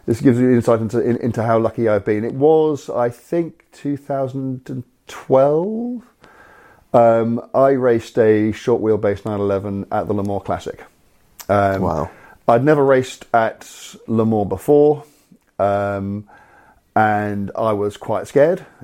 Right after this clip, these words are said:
Speaker 1: um, for all the reasons, uh, you might expect. Um,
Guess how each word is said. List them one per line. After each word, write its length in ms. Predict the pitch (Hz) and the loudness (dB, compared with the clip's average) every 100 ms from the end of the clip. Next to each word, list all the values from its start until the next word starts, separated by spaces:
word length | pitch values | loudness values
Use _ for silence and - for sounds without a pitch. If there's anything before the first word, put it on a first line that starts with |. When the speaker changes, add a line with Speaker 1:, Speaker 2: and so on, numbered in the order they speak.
| - | -4
Speaker 1:
um, 320 | 104 101 98 | -2 -2 -6
for 140 | 113 | -6
all 240 | 104 107 101 | -4 -4 -4
the 160 | 101 | -4
reasons, 720 | 98 101 95 104 101 90 - - - _ | -4 -6 -8 -8 -10 -12 -18 -20 -20 _
uh, 420 | 107 101 98 95 90 | 0 0 0 -2 -4
you 100 | 104 | -6
might 220 | 98 92 | -6 -8
expect. 640 | - - - 117 - - - _ - - - _ - | -12 -6 2 2 2 -6 -20 _ -20 -20 -20 _ 0
Um, 580 | 110 107 107 104 98 | 2 2 -2 -4 -6